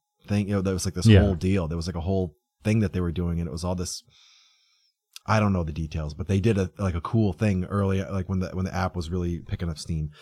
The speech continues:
Speaker 1: And then after that, there was never an offer again. There's just nothing. And every once in a while, people will talk about it, but there's never really an offer. Open your app up right now, 'cause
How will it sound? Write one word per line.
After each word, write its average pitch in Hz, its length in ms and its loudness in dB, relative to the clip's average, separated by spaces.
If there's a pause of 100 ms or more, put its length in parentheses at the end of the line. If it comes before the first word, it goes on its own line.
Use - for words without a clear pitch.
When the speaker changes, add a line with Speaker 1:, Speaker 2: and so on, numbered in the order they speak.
(200)
Speaker 1:
And 98 140 4
then 117 60 6
after 107 180 2
that, 101 180 2
there 98 100 0
was 87 100 -2
never 95 280 2
an 90 60 -2
offer 82 340 -4
again. 71 200 -8
There's 78 140 -8
just 87 200 -8
nothing. 80 320 -4
And 87 80 0
every 104 140 4
once 107 200 4
in 107 80 2
a - 20 4
while, 95 120 2
people 95 260 -2
will 82 60 -4
talk 95 280 0
about 82 240 -4
it, 78 60 -8
but 78 100 -10
there's 82 180 -6
never 82 200 -2
really 80 200 -4
an 80 60 -4
offer. 76 300 -8 (400)
Open 131 260 2
your 127 100 4
app 123 200 2
up 120 140 0
right 113 160 2
now, 107 300 2 (360)
'cause 107 300 2